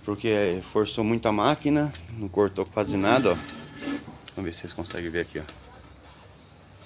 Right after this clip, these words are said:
Cortou daqui, ó. Até aqui começou a fumaçar a lâmina.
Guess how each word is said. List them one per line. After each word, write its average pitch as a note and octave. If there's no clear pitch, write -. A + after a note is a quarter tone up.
Cortou G2+
daqui, G2
ó. G#2+
Até G2+
aqui A#2
começou G#2+
a G#2
fumaçar G2
a -
lâmina. C3